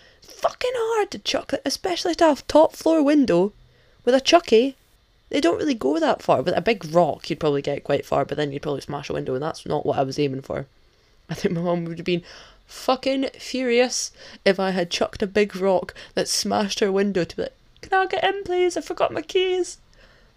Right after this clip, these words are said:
I think that would have been the last straw, would have been straight death. So I'm going with the little chuckies. <laughs> She was like, I was so confused.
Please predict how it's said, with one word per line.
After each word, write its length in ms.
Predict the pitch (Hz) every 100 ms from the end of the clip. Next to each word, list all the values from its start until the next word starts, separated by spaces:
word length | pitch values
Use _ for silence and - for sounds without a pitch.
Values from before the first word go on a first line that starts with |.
| _ _
I 100 | 160
think 160 | 156 147
that 120 | -
would 120 | 160 143
have 40 |
been 100 | 147
the 40 | 147
last 220 | 156 147
straw, 160 | 147
would 120 | 143 147
have 60 |
been 220 | 156 147 -
straight 340 | - - 170 151
death. 260 | 147 - - _ _ _ - - - -
So 140 | - 175
I'm 40 |
going 160 | 175 156
with 100 | - 165
the 160 | -
little 280 | 170 170 160
chuckies. 520 | - 175 - - - - - - - - _ _ _
<laughs> 80 | 214 - - - - - - - -
She 120 | - - - - - - - 196 202 - - - - -
was 100 | 269
like, 140 | 254 _ -
I 100 | 214
was 180 | 202 190
so 220 | - 180
confused. 640 | - 160 - 240 294 -